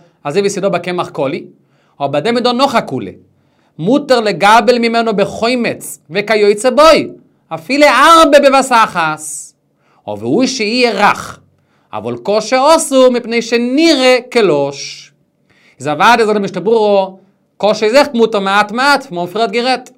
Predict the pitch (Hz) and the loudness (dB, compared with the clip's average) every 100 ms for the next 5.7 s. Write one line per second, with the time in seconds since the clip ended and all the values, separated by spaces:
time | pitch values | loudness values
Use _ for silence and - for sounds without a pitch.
0 | - 131 160 240 269 269 262 311 339 330 | -12 -8 -4 -4 -4 -6 -4 0 2 2
1 | - - _ _ - 180 226 294 294 233 | -4 -18 _ _ -10 -6 0 0 0 -2
2 | 233 - - 151 247 226 214 - 135 180 | -2 -6 -10 -6 -4 0 -2 -2 -4 -2
3 | 165 - 104 - _ _ _ _ _ _ | -2 -2 -14 -16 _ _ _ _ _ _
4 | _ _ - 127 208 208 160 135 - 190 | _ _ -4 0 2 2 0 -2 -2 0
5 | 214 214 175 247 220 - | 2 2 2 2 2 -2